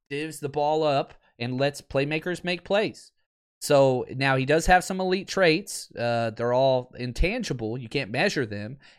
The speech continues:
And that's the way in which he goes out there and is able to identify blitzes, gets the ball out quick, um, all those things. So here we go. Here's a clip on Mac Jones. Oh, let's see what he does with the safety coming down. Look at him, replaces it.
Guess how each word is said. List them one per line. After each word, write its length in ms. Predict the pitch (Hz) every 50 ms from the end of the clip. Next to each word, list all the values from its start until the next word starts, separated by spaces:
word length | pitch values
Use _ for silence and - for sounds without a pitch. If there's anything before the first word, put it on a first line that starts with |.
| _ -
And 200 | 135 127 123 127
that's 300 | 143 156 190 190 - -
the 120 | 202 196
way 260 | 175 151 143 147 156
in 140 | 165 156 135
which 360 | 123 131 131 135 135 - - - - -
he 120 | - 127
goes 360 | 123 123 - 139 143 151 147 151
out 260 | 139 135 139 139 -
there 320 | 139 135 135 135 127 - - - _
and 220 | - 120 123 123 123
is 120 | 113 - -
able 220 | - 139 139 139 120
to 100 | - 123
identify 480 | 110 107 107 113 110 104 - 104 95
blitzes, 640 | - - - 110 120 151 175 - 196 190 196 190 -
gets 180 | - 120 107 -
the 100 | - -
ball 220 | - 117 113 110
out 220 | 107 104 101 - -
quick, 540 | - - - 139 160 196 214 - - - _ _ _ _ _ _
um, 280 | - 107 107 107 104 107
all 220 | - 131 143 147 135
those 220 | 131 123 113 -
things. 200 | - 98 101 -
So 100 | - 107
here 140 | 113 147 170
we 100 | 175 165
go. 160 | 143 147 135
Here's 220 | 131 139 156 147 -
a 40 |
clip 280 | 131 - 151 147 147 -
on 160 | 120 117 113
Mac 200 | 113 110 107 -
Jones. 320 | - 104 101 101 - - _ _ _ _ _ _ _ _ _ _ _ _ _ _ _ _ _ _ -
Oh, 140 | 113 127
let's 160 | 131 123 117 -
see 140 | - 135
what 100 | 135 127
he 80 | 123 123
does 240 | 120 131 123 120 -
with 100 | 120 117
the 100 | 120 110
safety 360 | - - 127 127 127 - 113
coming 260 | - 117 110 110 107
down. 340 | 104 107 104 104 104 101 104 - _ _ _ _ _ _ _ _ _ _ _ _ -
Look 200 | - 123 135 -
at 100 | 156 131
him, 100 | 123 117
replaces 640 | 117 110 - - - 139 143 156 - - 143 123 120
it. 200 | 113 110 -